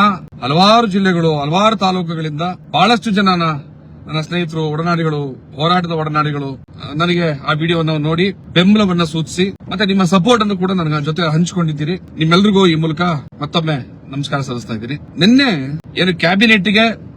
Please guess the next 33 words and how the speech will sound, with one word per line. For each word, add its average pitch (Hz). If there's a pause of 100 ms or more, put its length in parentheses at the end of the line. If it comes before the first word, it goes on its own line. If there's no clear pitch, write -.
(100)
ಒಳ 165
ಮೀಸಲಾತಿ 208
ಜಾರಿ 170
ಮಾಡೋದಕ್ಕೆ 185
ಮುಂಚೆನೆ 180 (180)
ಸರ್ಕಾರಿ 208
ಉದ್ಯೋಗಗಳನ್ನ 196
ತುಂಬೋದಕ್ಕೆ 185 (180)
ಅನುಮತಿಯನ್ನ 196
ಕೋರಿ 180
ಕ್ಯಾಬಿನೆಟ್ಗೆ 180 (300)
ಆ 160
ಫೈಲ್ 190
ಅನ್ನ 196
ತಗೊಂಡು 185
ಹೋಗ್ಬೇಕು 175
ಅಂತ 165
ಪ್ರಯತ್ನ 170
ಪಟ್ಟಂತಹ 165 (260)
ಎಚ್ 160
ಸಿ 254
ಮಾದೇವಪ್ಪ, 190 (120)
ಸಮಾಜ 190
ಕಲ್ಯಾಣ 185
ಇಲಾಖೆಯ 170
ಸಚಿವ 170 (140)
ಎಚ್ 147
ಸಿ 214
ಮಾದೇವಪ್ಪನವರ 170 (460)
ವಿರುದ್ಧ 185
ನಾನು 180
ಬಹಳ 170
ಆಕ್ರೋಶವಾದಂತಹ 165